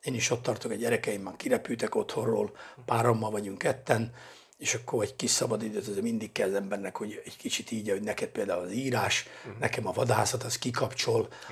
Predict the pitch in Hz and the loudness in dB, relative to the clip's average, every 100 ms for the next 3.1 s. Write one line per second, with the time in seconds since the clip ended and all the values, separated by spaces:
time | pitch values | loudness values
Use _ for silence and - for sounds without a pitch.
0 | - - - 131 123 123 117 117 120 120 | -6 -4 8 8 8 4 2 0 0 -4
1 | - 101 - 104 - - - 127 120 117 | -4 -4 -4 -4 -8 -16 -2 0 2 0
2 | 110 104 104 101 92 95 101 107 117 139 | -2 -4 -2 -2 -2 -4 -4 -2 -2 -2